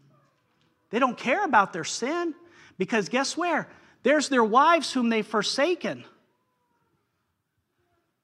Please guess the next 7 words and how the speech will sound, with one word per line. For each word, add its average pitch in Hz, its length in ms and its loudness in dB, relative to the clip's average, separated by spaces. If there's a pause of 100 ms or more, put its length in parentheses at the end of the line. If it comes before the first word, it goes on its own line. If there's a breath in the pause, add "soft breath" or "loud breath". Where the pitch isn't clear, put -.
(800)
They 151 100 -10
don't 285 160 -6
care 175 220 -4
one 175 280 -6
bit 311 160 -4
about 131 280 -10
it. - 360 -20